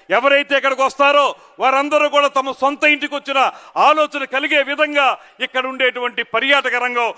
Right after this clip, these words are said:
ఉంటుందనేటువంటి మాటని మీ అందరికీ మనవి చేసుకుంటూ, అంత అద్భుతమైనటువంటి ఈ కార్యక్రమానికి విచ్చేసిన మీ అందరికీ కూడా మరొక్క మారు ధన్యవాదాలు తెలియజేస్తూ, ముఖ్యంగా His Excellency ఆయన వచ్చారు, అంబాసిడర్ గారు, I welcome him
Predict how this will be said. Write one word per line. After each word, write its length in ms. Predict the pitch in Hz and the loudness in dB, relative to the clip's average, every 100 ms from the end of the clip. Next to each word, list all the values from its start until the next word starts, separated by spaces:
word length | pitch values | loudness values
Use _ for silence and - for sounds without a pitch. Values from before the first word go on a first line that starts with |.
| - - | -14 -10
ఉంటుందనేటువంటి 760 | 262 302 294 269 254 240 233 220 | -6 -2 0 2 0 0 -4 0
మాటని 520 | 226 254 254 240 202 - - | 0 0 -2 -2 -4 -12 -6
మీ 80 | 202 | -2
అందరికీ 540 | 226 285 285 269 247 | -2 0 0 0 -2
మనవి 380 | 208 220 277 285 | 0 0 2 0
చేసుకుంటూ, 540 | 269 - 277 294 269 - - 190 | -4 -6 -6 -2 -2 -6 -6 -4
అంత 180 | 240 | 2
అద్భుతమైనటువంటి 840 | 240 247 285 302 285 277 262 254 254 | 2 2 0 2 4 2 0 0 -2
ఈ 80 | |
కార్యక్రమానికి 720 | 233 233 294 294 277 269 262 254 | 0 2 0 -2 -2 -2 -4 -8
విచ్చేసిన 520 | - 254 247 233 190 - _ | -10 -10 -4 -4 -4 -10 _
మీ 80 | 202 | -2
అందరికీ 460 | 233 285 302 277 269 | 0 2 0 0 0
కూడా 380 | 247 247 190 - - 156 | 2 2 2 -4 -18 -2
మరొక్క 340 | 226 277 269 | 0 0 -2
మారు 260 | 262 254 233 | 0 0 0
ధన్యవాదాలు 640 | 180 240 277 277 269 262 | -6 -4 0 0 0 -2
తెలియజేస్తూ, 760 | - 254 277 277 269 285 277 - - - | -4 -8 -4 -4 -4 -6 -6 -8 -20 -16
ముఖ్యంగా 520 | 226 269 254 220 170 - _ 240 | -6 -4 2 2 2 -4 _ -10
His 100 | 254 | 0
Excellency 720 | 269 226 254 240 226 226 202 127 _ _ - | 0 0 -4 -4 -4 -4 -4 -6 _ _ -2
ఆయన 240 | 208 269 262 | 2 2 0
వచ్చారు, 520 | 254 285 277 262 220 _ _ _ - | 0 0 2 0 -4 _ _ _ -8
అంబాసిడర్ 480 | 220 269 262 254 269 | -2 0 0 -2 -2
గారు, 380 | 262 277 254 196 _ _ 190 | 0 0 -2 -6 _ _ -4
I 100 | 202 | -2
welcome 420 | 254 269 285 262 | -2 0 -2 0
him 180 | 294 | -2